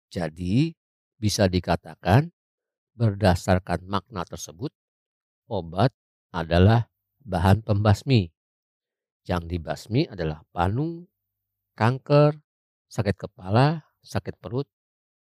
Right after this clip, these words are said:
dan lain-lain. Kita mengenal juga obat cacing, yakni obat pembasmi cacing. Maka,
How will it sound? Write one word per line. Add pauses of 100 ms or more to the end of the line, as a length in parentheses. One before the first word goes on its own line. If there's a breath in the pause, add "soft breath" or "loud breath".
(160)
dan
lain-lain. (1200)
Kita
mengenal
juga
obat
cacing, (960)
yakni (240)
obat (140)
pembasmi
cacing. (920)
Maka,